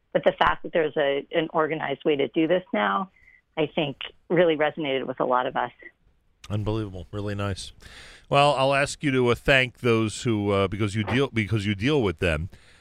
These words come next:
Speaker 2: uh, to thank those who are on the front lines of this vaccine research, because frankly, if not for this vaccine, it would take a lot, lot longer to get people back to, to the normal times that we remember.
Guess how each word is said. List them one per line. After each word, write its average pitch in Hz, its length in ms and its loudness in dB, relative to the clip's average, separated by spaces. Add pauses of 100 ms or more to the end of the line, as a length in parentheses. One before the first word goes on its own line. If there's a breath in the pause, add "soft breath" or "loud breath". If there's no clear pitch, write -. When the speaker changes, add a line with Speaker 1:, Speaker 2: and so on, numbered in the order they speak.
(200 soft breath)
Speaker 2:
uh, 92 200 4
to 113 120 -6
thank 117 320 -2
those 107 340 2
who 113 80 -2
are 101 100 2
on 98 100 0
the 92 80 -4
front 104 280 0
lines 98 340 0
of 95 100 -2
this 90 160 -4
vaccine 101 500 -2
research, 92 680 0
because 92 440 -2
frankly, 127 600 -2 (420)
if - 200 -6
not 110 180 0
for 113 120 -4
this 104 160 -4
vaccine, 123 640 -2
it 98 80 -6
would 98 160 -2
take 107 200 -4
a 92 60 -2
lot, 104 440 0
lot 101 320 2
longer 95 500 0 (400)
to - 60 -10
get 98 140 2
people 98 280 -4
back 95 340 0
to, 101 140 -4
to - 200 -8
the 95 80 -6
normal 98 340 -2
times 95 380 -4
that 92 100 -4
we 90 120 -4
remember. 85 540 -4